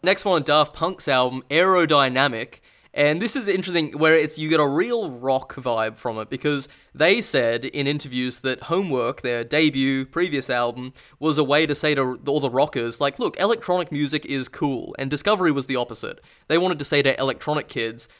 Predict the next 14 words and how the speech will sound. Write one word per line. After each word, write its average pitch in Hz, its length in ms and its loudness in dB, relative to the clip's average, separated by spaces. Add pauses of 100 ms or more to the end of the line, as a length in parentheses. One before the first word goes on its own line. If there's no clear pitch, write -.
(180)
"Rock 202 340 -2
can 151 140 -4
be 135 100 0
cool. 139 400 -2
Like, 123 180 -6
you 196 120 -6
can 185 120 -2
like 139 220 -4
rock, 127 260 -4
it's 127 140 -8
fine." 120 260 -6
And, 131 280 -4
like, 135 180 -4
the 143 160 0